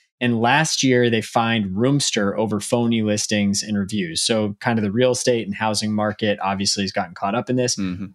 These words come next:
Speaker 1: On the automobile side, last month, a group filed a complaint with the F T C against Toyota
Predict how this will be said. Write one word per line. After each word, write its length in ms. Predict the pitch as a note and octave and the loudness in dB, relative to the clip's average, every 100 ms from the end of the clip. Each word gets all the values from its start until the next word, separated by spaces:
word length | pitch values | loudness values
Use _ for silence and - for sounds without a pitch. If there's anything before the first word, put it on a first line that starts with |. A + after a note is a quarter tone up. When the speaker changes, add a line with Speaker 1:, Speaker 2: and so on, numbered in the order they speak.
| - | 0
Speaker 1:
On 160 | B2 B2 | 2 2
the 80 | |
automobile 560 | B2+ D3+ E3 C#3+ C#3 C3+ | 4 4 4 2 2 2
side, 280 | - C3 A2+ | 2 2 2
last 300 | A#2+ C3 - | 2 2 0
month, 180 | B2 G#2 | -2 -2
a 60 | |
group 320 | G#2 - B2+ | -4 -2 -2
filed 360 | - A#2+ A2+ A#2+ | -2 0 2 0
a 40 | |
complaint 380 | A2 A2 A#2+ A2+ | 0 -4 -2 -6
with 100 | G2 | -4
the 80 | A2+ | -4
F 120 | A2 | -2
T 120 | - | -2
C 220 | A2 - G#2+ | 0 0 0
against 320 | A2 G#2 - | -2 -4 -4
Toyota 720 | - A2+ B2+ F3+ D#3+ A#2 | -2 2 4 4 4 2